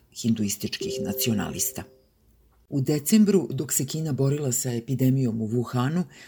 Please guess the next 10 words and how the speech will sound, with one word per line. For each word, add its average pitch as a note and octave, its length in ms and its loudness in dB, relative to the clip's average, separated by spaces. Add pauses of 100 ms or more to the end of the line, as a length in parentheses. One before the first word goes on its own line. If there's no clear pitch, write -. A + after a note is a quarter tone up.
vlada D#3 320 4
Indije C#3+ 320 0
se B2+ 140 0
bavila C3 340 0
masovnim A#2 540 0
protestima B2+ 600 -2
stotina C3+ 440 -2
hiljada A#2 400 -2
građana B2+ 540 -2 (280)
zbog B2+ 320 0